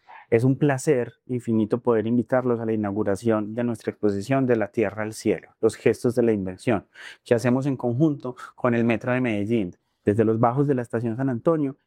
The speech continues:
y que recorre toda el Paseo Bolívar. Allí, dieciocho fotografías nos mostrarán no solo cómo han sido las maneras de transportarnos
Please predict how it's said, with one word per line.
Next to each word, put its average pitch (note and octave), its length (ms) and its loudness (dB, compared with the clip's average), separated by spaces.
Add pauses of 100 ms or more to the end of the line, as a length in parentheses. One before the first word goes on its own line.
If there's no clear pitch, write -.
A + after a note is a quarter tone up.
y B2+ 80 0
que C3 120 -2
recorre A#2+ 600 -2 (280)
toda C3 580 0
el - 80 -10
Paseo A2 320 -4
Bolívar. F#2 460 -2 (420)
Allí, C#3 460 2 (120)
dieciocho B2+ 480 0
fotografías C3 640 -2
nos D3+ 200 -4
mostrarán A2 640 -2 (180)
no C3 180 0
solo F3 400 0
cómo E3+ 340 -2
han E3 100 -4
sido E3 300 2
las C#3+ 160 -2
maneras A#2+ 360 -2
de D3+ 100 0
transportarnos B2+ 1000 -4